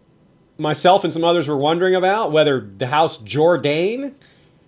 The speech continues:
Jourdain, Carr Stark, remember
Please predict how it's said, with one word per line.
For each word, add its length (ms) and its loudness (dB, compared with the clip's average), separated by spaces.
Jourdain, 760 0
Carr 340 2
Stark, 640 -2
remember 380 -2